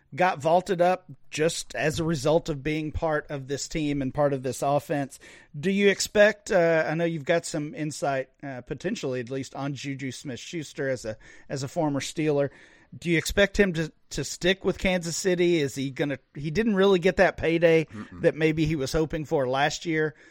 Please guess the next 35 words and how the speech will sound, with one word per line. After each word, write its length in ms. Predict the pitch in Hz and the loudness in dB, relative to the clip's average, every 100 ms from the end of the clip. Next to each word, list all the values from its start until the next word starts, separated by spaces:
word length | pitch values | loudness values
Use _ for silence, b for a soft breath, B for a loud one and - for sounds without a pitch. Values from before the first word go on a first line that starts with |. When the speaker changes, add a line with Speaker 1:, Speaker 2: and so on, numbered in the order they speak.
| b b b _ _ - | b b b _ _ -12
Speaker 1:
I 60 | |
don't 260 | 127 165 202 | -2 0 0
know 180 | 156 190 | 2 2
that 120 | 208 | 2
he's 160 | 175 135 | 0 -2
gonna 180 | 170 | -4
get 200 | 156 160 | 0 0
it 100 | 190 | 0
again 320 | 170 135 151 135 | -2 0 0 0
this 220 | 160 - | -2 -2
year, 180 | 180 185 | 2 4
although 280 | 147 147 151 | 4 2 0
Speaker 2:
I 20 | |
don't 140 | 139 | 0
Speaker 1:
the, 60 | 87 | -4
Speaker 2:
either. 100 | 80 | -8
Speaker 1:
the 100 | 135 | -10
free 260 | - 156 | -6 0
agent 260 | 170 160 180 | 2 0 0
wide 240 | 160 156 147 | 0 0 -2
receiver 360 | - 165 156 | -6 -6 -6
class 440 | 156 160 147 143 - | -2 2 4 2 -2
is, 500 | 147 143 135 - - b b - | -4 -2 -2 -8 -18 b b -12
is 180 | 123 | -8
terrible. 520 | - 139 143 165 180 170 | -4 0 2 4 4 2
It's, 260 | - - | -2 -14
it's 140 | 127 - | -14 -8
basically 580 | 127 147 - - 151 131 | -4 -4 -4 -6 -4 -4
him 380 | 139 147 160 | -2 -2 -2
and, 220 | 147 127 127 b b | -4 -8 -10 b b
and 160 | - 143 | -14 -12
Jakobi 400 | 123 165 147 139 | -6 -2 -2 -2
Meyers. 480 | 127 143 147 147 - B B B | 0 2 2 0 -8 B B B
Um, 520 | 120 120 117 113 117 | -10 -8 -6 -8 -10
so 220 | - 135 | -6 -6